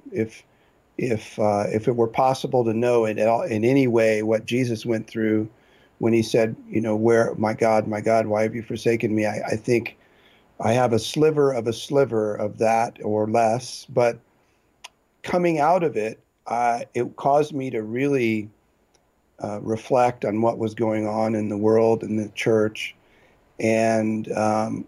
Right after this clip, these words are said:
I had already been deeply convicted by many things that, uh, Bishop Strickland is,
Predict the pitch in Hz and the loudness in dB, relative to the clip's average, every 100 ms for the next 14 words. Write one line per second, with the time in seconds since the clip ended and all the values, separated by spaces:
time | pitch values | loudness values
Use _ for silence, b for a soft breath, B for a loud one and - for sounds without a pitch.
0 | - - 226 170 170 143 143 139 123 147 | -4 0 2 4 2 2 0 0 -2 -4
1 | 156 143 - 117 131 - 113 113 110 120 | -2 -4 -2 -2 -2 -2 -2 0 2 0
2 | 127 - 113 117 117 - 113 107 - _ | -2 -4 -4 -2 -6 -2 0 0 -2 _
3 | _ _ _ _ _ _ _ _ b b | _ _ _ _ _ _ _ _ b b
4 | b b b - - 123 117 151 - 143 | b b b -10 -4 -2 0 -2 -2 -2
5 | 117 127 113 110 - 117 107 104 | 0 0 0 0 -2 0 0 -4